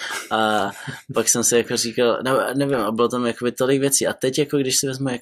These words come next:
k tomu přistupu o rok a půl později, prostě jenom, tak i vlastně s těma From Void to Abyss, to jsme měli dva dny natáčení, šílenýho sraní. A úplně jsme trpěli všichni a bylo to hrozně hustý prostě.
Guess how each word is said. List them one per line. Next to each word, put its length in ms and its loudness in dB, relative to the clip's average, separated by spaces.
k 80 -16
tomu 180 2
přistupu 520 -2
o 160 0
rok 200 0
a 60 -4
půl 220 0
později, 400 -4
prostě 320 -2
jenom, 180 0
tak 220 -4
i 360 0
vlastně 300 2
s 60 0
těma 180 2
From 200 0
Void 180 2
to 140 4
Abyss, 200 2
to 80 -4
jsme 160 -2
měli 240 2
dva 240 0
dny 180 0
natáčení, 520 -2
šílenýho 500 2
sraní. 440 0
A 180 0
úplně 240 2
jsme 180 0
trpěli 480 2
všichni 440 -4
a 40 -4
bylo 160 0
to 140 0
hrozně 560 0
hustý 420 0
prostě. 440 -4